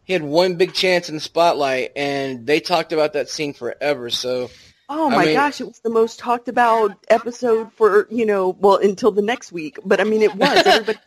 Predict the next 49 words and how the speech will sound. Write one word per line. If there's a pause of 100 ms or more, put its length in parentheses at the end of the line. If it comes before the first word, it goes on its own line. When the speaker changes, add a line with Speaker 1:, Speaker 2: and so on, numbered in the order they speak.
Speaker 2:
talked
Speaker 1:
For
a
Speaker 2:
about
Speaker 1:
whole
Speaker 2:
it.
Speaker 1:
week. (400)
Speaker 2:
It,
Speaker 1:
Yeah.
Speaker 2:
it
really
was,
'cause
it
was
just
one
of
those
heart-tugging
moments.
You,
you
know,
you
just, (320)
you
love
the
little
simple, (520)
uh,
spim-,
simpleton, (380)
and,
uh,
and
then,
you
know,
then
for
this
to
happen,
and
it
all
puts